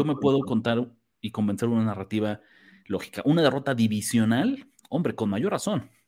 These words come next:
Speaker 2: ¿sabes? Son partidos con muchísima familiaridad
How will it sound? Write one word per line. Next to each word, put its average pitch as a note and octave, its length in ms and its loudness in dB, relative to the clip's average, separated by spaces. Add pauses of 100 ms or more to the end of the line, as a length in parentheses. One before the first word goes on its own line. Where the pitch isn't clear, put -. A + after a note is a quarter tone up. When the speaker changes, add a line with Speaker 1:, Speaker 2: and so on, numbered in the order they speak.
Speaker 2:
¿sabes? - 360 -2
Son B2+ 220 0
partidos C3+ 520 2 (260)
con G2+ 220 -2
muchísima F#3+ 480 -2
familiaridad G2 680 0